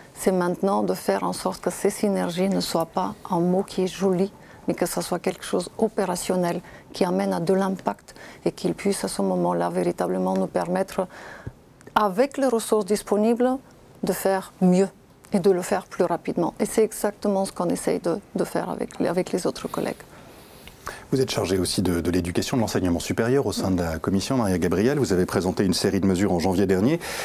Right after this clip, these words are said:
Speaker 2: Elles ont pour objectif, entre autres, de resserrer les liens entre l'éducation, la recherche et l'industrie. Vous nous en avez déjà parlé. Et à ce propos, vous avez dit que c'est ainsi que nous pouvons faire de l'Europe une destination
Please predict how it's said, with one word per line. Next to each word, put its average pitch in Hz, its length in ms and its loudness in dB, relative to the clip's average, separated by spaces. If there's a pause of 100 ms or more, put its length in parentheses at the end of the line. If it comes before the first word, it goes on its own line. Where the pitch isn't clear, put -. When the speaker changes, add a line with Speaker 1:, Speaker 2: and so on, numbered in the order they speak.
(180)
Speaker 2:
Elles 104 180 2
ont 127 60 2
pour 113 140 2
objectif, 95 400 2
entre 107 200 0
autres, 156 180 2
de 95 80 2
resserrer 135 440 4
les 104 120 4
liens 92 220 4
entre 113 320 0
l'éducation, 90 500 2
la 92 80 2
recherche 98 320 0
et 101 40 0
l'industrie. 85 400 2
Vous 139 120 2
nous 85 160 2
en 90 80 2
avez 82 360 0
déjà 98 240 2
parlé. 117 340 2 (380)
Et 131 60 8
à 143 40 2
ce - 80 -6
propos, - 240 2
vous 175 140 4
avez 117 160 4
dit 160 140 2
que - 60 -4
c'est 143 200 0
ainsi 190 400 2
que - 140 2
nous 175 280 6
pouvons 147 300 4
faire 147 180 2
de 127 60 2
l'Europe 117 320 2
une 147 140 4
destination 120 560 2